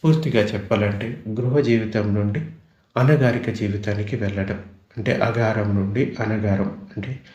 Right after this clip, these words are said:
ఇన్-, ఇంటి నుండి ఇల్లు లేని జీవితాన్ని గడపడం, అంటే కుటుంబం, తాను ఉన్న సమాజ సంబంధాలను తెంచుకొని భిక్షువుల పవిత్ర జీవితాన్ని గడపడం, అంతిమంగా బుద్ధుడు చెప్పినటువంటి నిబ్బాన లక్ష్యాన్ని చేరడం.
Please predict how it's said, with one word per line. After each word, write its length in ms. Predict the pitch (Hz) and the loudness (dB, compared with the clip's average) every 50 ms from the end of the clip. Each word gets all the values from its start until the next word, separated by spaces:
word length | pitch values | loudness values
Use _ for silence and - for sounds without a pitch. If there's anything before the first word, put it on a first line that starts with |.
| - - - - - - - - | -20 -20 -20 -20 -20 -18 -6 0
ఇన్-, 440 | 127 120 123 123 123 123 123 - - - | 2 2 4 4 2 0 -2 -6 -4 -2
ఇంటి 260 | 127 123 127 - 127 | -2 -2 -2 -2 0
నుండి 280 | 117 117 110 107 110 135 | 0 0 0 0 0 -2
ఇల్లు 360 | - - - 120 123 123 127 | -2 -2 -2 0 0 2 2
లేని 460 | 120 113 107 101 107 123 185 202 - - - - - - _ _ _ _ _ _ _ _ _ _ _ - | 2 0 0 0 0 0 -2 -2 -4 -6 -12 -16 -20 -20 _ _ _ _ _ _ _ _ _ _ _ -6
జీవితాన్ని 540 | 110 127 131 120 120 117 - 101 92 101 104 | 0 2 2 4 2 2 0 0 0 0 0
గడపడం, 480 | 104 107 95 98 98 - - - 101 - - - - - - - _ _ - | 0 0 0 0 -2 -4 -6 -6 -6 -6 -10 -14 -20 -20 -20 -20 _ _ -8
అంటే 220 | 120 120 110 101 | -2 0 0 0
కుటుంబం, 680 | 104 - 120 117 - 117 101 101 98 101 101 98 98 98 - - - | 0 0 0 0 2 2 2 2 2 2 2 2 0 -2 -4 -2 0
తాను 480 | 110 101 101 101 101 104 101 101 104 | 2 4 4 4 2 2 2 0 0
ఉన్న 460 | 104 107 110 107 107 107 104 104 104 | -2 -2 -2 -2 0 0 0 -2 -2
సమాజ 680 | 107 - - 117 107 110 113 110 107 113 107 104 104 101 - - - - | -4 -6 -6 -4 -2 -2 0 0 0 0 0 0 0 -4 -6 -10 -12 -10
సంబంధాలను 720 | - - 117 110 120 123 120 113 110 104 101 101 101 104 101 | -4 -2 0 2 2 2 2 2 2 2 2 2 2 2 0
తెంచుకొని 640 | 98 - 101 101 101 - - - 131 131 156 160 - - - - - _ _ _ _ _ _ _ _ _ _ _ _ - 107 | 0 -2 -2 -2 -4 -6 -4 -2 -2 0 0 -2 -4 -8 -14 -20 -20 _ _ _ _ _ _ _ _ _ _ _ _ -8 -4
భిక్షువుల 460 | 113 127 131 - - 131 110 101 98 | -2 -2 -2 0 0 2 2 2 2
పవిత్ర 500 | 98 - 110 104 110 107 - - 110 104 | 2 2 2 2 2 0 0 0 0 0
జీవితాన్ని 600 | 101 - 101 95 98 101 98 104 98 95 98 - - - | 0 2 0 0 0 0 0 -2 -2 -2 -2 -2 -2 -2
గడపడం, 440 | 101 95 95 - - 98 98 98 95 - - - - _ - | -2 -2 -2 -4 -4 -4 -4 -4 -6 -12 -18 -20 -20 _ -4
అంతిమంగా 600 | 104 113 113 - 139 127 110 98 98 98 98 98 101 - - | -2 -2 0 2 2 2 2 0 2 2 2 2 0 0 -2
బుద్ధుడు 340 | 104 110 - 123 120 117 - | -2 -2 0 0 0 0 -2
చెప్పినటువంటి 760 | - - 101 98 - 113 107 101 104 104 101 98 101 107 101 | -2 -4 -4 -4 -4 -4 -4 -4 -2 0 0 0 0 0 0
నిబ్బాన 480 | 101 104 104 101 101 113 113 110 110 | 2 2 0 0 0 -2 -2 -2 -2
లక్ష్యాన్ని 500 | 101 98 95 95 - - 113 98 107 113 | -2 -2 -2 -2 -4 -4 -2 -2 -2 -4
చేరడం. 460 | - - 110 98 95 98 98 98 98 | -4 -2 -2 0 0 0 -2 -2 -4